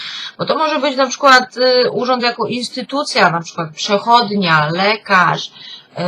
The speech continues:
y, szpital, tak? Możecie kogoś odwiedzać,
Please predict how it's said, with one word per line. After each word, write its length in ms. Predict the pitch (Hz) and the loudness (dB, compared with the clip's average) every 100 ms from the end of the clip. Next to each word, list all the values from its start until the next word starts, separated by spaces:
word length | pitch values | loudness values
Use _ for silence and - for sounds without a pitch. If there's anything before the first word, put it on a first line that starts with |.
| 180 | 0
y, 40 | |
szpital, 680 | 180 - 254 254 226 190 170 160 | -2 -4 -6 0 4 4 4 2
tak? 300 | 185 196 208 | 4 4 2
Możecie 320 | 202 185 - | -2 -4 -8
kogoś 320 | 185 190 202 | -6 -4 -4
odwiedzać, 1200 | - 196 190 190 233 247 214 190 170 156 156 - | 0 0 0 -2 2 2 2 2 2 2 -2 -12